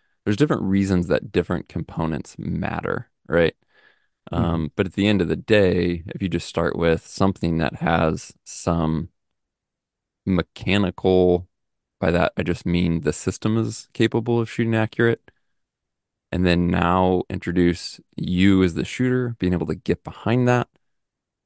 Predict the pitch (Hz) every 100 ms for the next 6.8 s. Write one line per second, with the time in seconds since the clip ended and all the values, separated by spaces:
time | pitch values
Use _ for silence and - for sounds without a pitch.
0 | _ - 90 87 90 110 123 127 110 117
1 | 117 113 113 - - _ _ - 113 113
2 | 117 113 117 113 - 104 104 107 117 110
3 | - 113 113 - 98 117 - - 113 110
4 | - _ - - 82 90 87 85 - -
5 | - 92 90 110 113 - 110 - 101 -
6 | - 113 - 107 107 104 107 104